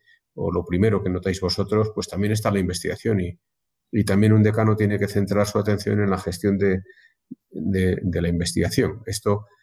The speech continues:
eh, la vicedecana, digamos, que está más encargada o más directamente encargada de esto, es la vicedecana de, de Conchita Latorre, eh, la de posgrado, doctorado y relaciones internacionales, ¿no?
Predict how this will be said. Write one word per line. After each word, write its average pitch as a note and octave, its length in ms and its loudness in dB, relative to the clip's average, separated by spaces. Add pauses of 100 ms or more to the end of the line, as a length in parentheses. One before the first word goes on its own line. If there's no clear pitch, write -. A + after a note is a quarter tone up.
(160)
eh, G#2 320 -4
la F2+ 80 0
vicedecana, F#2+ 540 0
digamos, G#2 360 0
que G2 60 -4
está G#2 260 -2
más G2 220 -2
encargada F#2+ 500 2
o F2 60 -2
más G2 160 -2
directamente F#2+ 460 -2
encargada F#2+ 400 2
de G2+ 80 2
esto, A2 340 -2 (480)
es G2+ 260 0
la G#2 140 4
vicedecana F#2+ 580 -2
de, F#2+ 500 -2
de F2+ 640 -2
Conchita F#2 360 -2
Latorre, G2+ 420 0 (460)
eh, F2+ 880 -2
la F2+ 140 -2
de F#2 100 0
posgrado, G2+ 880 0
doctorado G2 760 0
y F#2 480 0
relaciones F2+ 500 -2
internacionales, F2+ 800 -4
¿no? A2 180 -2